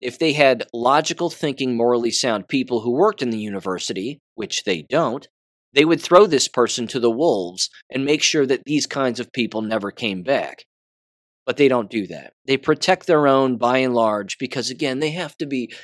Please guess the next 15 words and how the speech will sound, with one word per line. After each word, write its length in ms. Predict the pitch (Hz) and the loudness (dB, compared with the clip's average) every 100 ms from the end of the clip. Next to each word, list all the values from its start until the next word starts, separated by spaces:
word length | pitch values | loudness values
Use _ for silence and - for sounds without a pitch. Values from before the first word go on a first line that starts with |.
| - - | -16 -6
equitable 680 | 143 - 92 82 67 65 73 | -6 -6 -12 -12 -12 -14 -14
and 120 | 110 | -12
they 120 | 113 | -10
have 300 | 120 143 139 | 0 0 0
to 100 | 147 | -6
be 380 | 131 123 120 113 _ _ _ 117 | -4 -4 -4 -6 _ _ _ -6
diverse 760 | 147 127 139 131 71 - - | -2 -2 0 0 0 -8 -2
and 140 | 139 180 | 0 2
inclusive 880 | 196 - - 196 95 - - 76 | 0 -4 0 2 2 -4 -8 -8
and 120 | 92 104 | -6 -2
all 280 | 143 165 | 0 0
this 240 | 160 151 - | 0 -2 0
other 220 | 147 139 | 0 -2
horse 240 | 151 127 | -2 -2
shit 320 | - 120 107 | -2 -2 -4